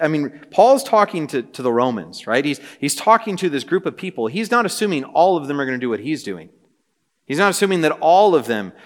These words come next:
are gonna go out and plant a billion churches, okay? But he is telling them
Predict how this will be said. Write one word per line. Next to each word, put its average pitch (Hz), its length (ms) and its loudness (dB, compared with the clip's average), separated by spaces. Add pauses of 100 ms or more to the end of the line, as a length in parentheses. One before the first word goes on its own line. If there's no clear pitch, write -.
(100)
are 143 120 6
gonna 151 240 2
go 156 260 6
out 147 380 4 (120)
and 131 140 -6
plant 151 400 -2 (100)
a 117 40 -4
billion 143 380 0
churches, - 560 -6 (220)
okay? 135 300 -2 (1800)
But 127 140 2
he 147 180 2
is 165 160 -2
telling 151 480 -6
them 82 240 -14